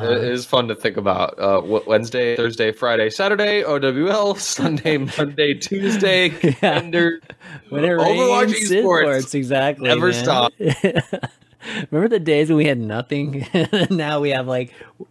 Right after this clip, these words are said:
Speaker 2: one day off <laughs> every single other day. Uh, it's a great, it's definitely a good place to be in. So n-, not complaining. It's awesome that all these players are supported, all these casters and everything are gonna have, you know, s-, some, just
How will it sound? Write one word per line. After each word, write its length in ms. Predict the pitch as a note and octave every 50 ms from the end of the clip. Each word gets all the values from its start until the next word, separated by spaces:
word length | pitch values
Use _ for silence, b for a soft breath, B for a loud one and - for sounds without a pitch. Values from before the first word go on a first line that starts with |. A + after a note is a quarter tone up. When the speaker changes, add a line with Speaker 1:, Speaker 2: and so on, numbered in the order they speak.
| B B B
Speaker 2:
one 420 | - C#3 D3 D#3 E3 E3+ E3+ E3+
day 220 | D#3 D#3 C#3 C#3 D3
off 500 | B2 A#2+ A#2+ A#2 B2+ B2+ - - - - A3 - - G4+ - - -
<laughs> 340 | - _ - - - - -
every 300 | G#3+ F3+ - - F#3+ E3+
single 280 | D#3 - E3 D3 C#3+ C#3
other 240 | C3+ C3 A#2+ B2+ A#2+
day. 260 | A2+ G#2+ G#2+ G#2 A#2+ B B B B B B B B B B - _ -
Uh, 320 | B2 A#2+ A#2 A#2 A#2+ A#2 A#2
it's 240 | D#3 G3 G#3+ G3 G#3
a 60 | G3+
great, 280 | F3 F3+ E3 D#3 D#3
it's 180 | - A3 F#3+ -
definitely 360 | - A3 G#3+ F#3 F#3+ F3+ E3 D3+
a 80 | D3
good 180 | C3+ C#3 B2 A#2
place 280 | - A#2+ A#2 A2+ -
to 80 | - G#2+
be 140 | G2 G#2+ G2+
in. 200 | G2 G2 G2+ A2
So 240 | - - G#2+ G#2+ G#2
n-, 400 | G#2+ A2+ A#2+ C#3+ C#3 C3+ C#3 C#3
not 200 | C#3+ D3 D#3 D3
complaining. 500 | - C3+ A#2 C3 C3 A#2+ A#2 A#2+ A#2 A#2
It's 120 | A#2+ A#2 -
awesome 360 | C#3 C3+ C3 C3 - C#3 C3
that 240 | B2+ A#2+ A#2+ C3 B B B B B B _
all 220 | C#3+ C#3 C#3+ D3 D3
these 200 | C#3+ C3+ B2+ -
players 360 | C#3 C3+ C3 C3+ C3+ B2+ B2
are 160 | B2+ B2 A#2+
supported, 580 | - - B2 A#2 A#2+ B2+ B2 B2 B2 B2 B2 B2
all 160 | B2 A#2+ B2
these 220 | B2 B2 A#2 -
casters 480 | - A#2+ A2+ A2+ A2+ A2 A#2 A2+ A2 A2+
and 240 | A2 A2 A2 A2+ A2+
everything 360 | A2+ A2+ A#2 A#2+ A#2+ A#2 A2+
are 60 | A2+
gonna 160 | A2 A#2 A2 A2
have, 300 | A2+ A2 A2 G#2+ A2+ -
you 80 | A#2
know, 60 | A2+ A2+
s-, 140 | A2 - - -
some, 300 | - - C#3 B2+ B2 - _ - - _ _ _ _ _ - -
just 300 | - D3 D3+ - - -